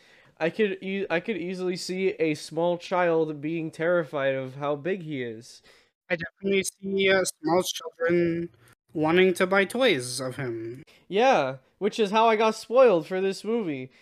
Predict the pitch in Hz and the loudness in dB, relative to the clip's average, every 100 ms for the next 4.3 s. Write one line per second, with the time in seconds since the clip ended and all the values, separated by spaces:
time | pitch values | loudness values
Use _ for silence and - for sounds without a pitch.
0 | _ _ _ _ 180 196 220 269 214 175 | _ _ _ _ 0 2 2 2 4 4
1 | 165 151 151 180 - - 160 139 190 220 | 4 2 0 -2 -8 -8 -6 0 0 2
2 | 214 202 196 208 175 160 156 151 147 143 | 0 0 -2 -2 -2 0 0 -2 -2 -2
3 | 151 151 175 160 170 190 - 185 185 151 | -4 -4 -4 -2 -2 -4 -6 -6 -6 -6
4 | 135 139 175 | -8 -6 -4